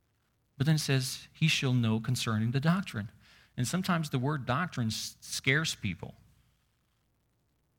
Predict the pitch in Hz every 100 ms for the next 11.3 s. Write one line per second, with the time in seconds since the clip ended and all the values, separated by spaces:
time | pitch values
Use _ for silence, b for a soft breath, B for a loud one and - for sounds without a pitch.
0 | _ - 139 233 104 117 117 117 - 98
1 | 110 113 120 113 107 117 127 - - 120
2 | 113 160 170 - - _ _ - 117 117
3 | 117 117 117 - 151 175 120 95 95 92
4 | 92 - _ _ _ _ _ _ - 147
5 | 160 147 127 127 98 101 127 113 101 131
6 | 113 113 143 131 - 107 98 - 117 101
7 | 123 110 101 107 - 117 123 120 117 120
8 | 113 127 120 123 170 165 156 156 147 135
9 | 147 156 151 156 151 151 151 147 147 135
10 | 151 151 151 147 151 151 147 131 143 160
11 | 123 110